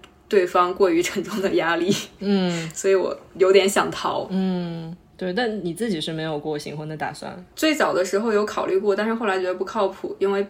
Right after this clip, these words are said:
Speaker 1: 毕竟婚姻还是婚姻，是法律的东西，一旦陷入这个东西，后期的为了一时的隐瞒，后期的麻烦是源源不断的，所以
Speaker 2: 嗯。
Speaker 1: 考虑过一下，后来觉着不靠谱就放弃了。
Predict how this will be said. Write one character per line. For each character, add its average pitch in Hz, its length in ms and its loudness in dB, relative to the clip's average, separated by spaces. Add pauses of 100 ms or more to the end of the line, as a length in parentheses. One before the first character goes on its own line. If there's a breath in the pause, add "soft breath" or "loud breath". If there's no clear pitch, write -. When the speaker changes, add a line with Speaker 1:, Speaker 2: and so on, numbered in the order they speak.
Speaker 1:
毕 214 80 -8
竟 202 240 0
婚 202 160 2
姻 208 200 4
还 196 160 -4
是 - 160 -2
婚 185 240 -4
姻， 185 200 -4
是 196 120 -4
法 196 220 -4
律 180 180 0
的 170 180 -4
东 160 260 -10
西， - 340 -10
一 175 140 -8
旦 185 200 0
陷 185 220 2
入 180 160 -2
这 180 100 2
个 165 60 0
东 170 200 -6
西， 180 200 -2
后 185 180 -4
期 175 200 -4
的 165 280 -2 (120)
为 180 100 -2
了 175 100 0
一 185 160 0
时 175 200 -4
的 170 120 -2
隐 170 160 -2
瞒， 160 320 -8 (120)
后 196 180 0
期 190 160 -6
的 185 80 -2
麻 170 220 -6
烦 180 220 -2
是 175 200 -6
源 170 160 -4
源 165 160 -8
不 170 80 -10
断 170 300 -4
的， - 120 -10 (200)
所 - 180 -10
以 170 180 -8 (140)
Speaker 2:
嗯。 185 340 -4
Speaker 1:
考 175 200 -4
虑 185 120 6
过 180 540 -2
一 - 140 -12
下， 175 260 0
后 170 120 -8
来 170 120 -6
觉 170 140 -8
着 165 80 -8
不 165 120 -12
靠 170 200 -4
谱 165 180 -10
就 165 220 -6
放 165 200 -8
弃 - 160 -8
了。 - 140 -12